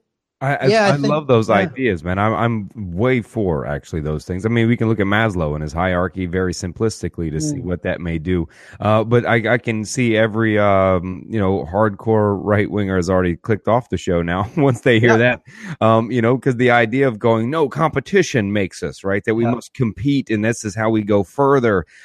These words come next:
Speaker 1: Uh, but in competition, people lose. And in the structure or confines of what we've created in,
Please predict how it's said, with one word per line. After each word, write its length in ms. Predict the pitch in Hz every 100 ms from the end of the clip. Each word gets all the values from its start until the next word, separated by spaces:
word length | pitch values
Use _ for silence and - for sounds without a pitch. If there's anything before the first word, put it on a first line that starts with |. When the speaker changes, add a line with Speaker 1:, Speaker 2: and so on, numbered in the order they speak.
| -
Speaker 1:
Uh, 220 | 95 101
but 160 | 95 127
in 140 | 151
competition, 640 | 160 180 175 - 165 - 151
people 500 | 139 147 165 165 92
lose. 560 | 139 208 202 78 69 -
And 140 | 101 113
in 160 | 127
the 240 | 127 123 117
structure 680 | - - 143 147 - 139
or 100 | 123
confines 680 | - 143 143 139 117 117 117
of 80 | 107
what 160 | 117
we've 220 | 101 113 101
created 580 | - 113 120 139 123 95
in, 220 | 92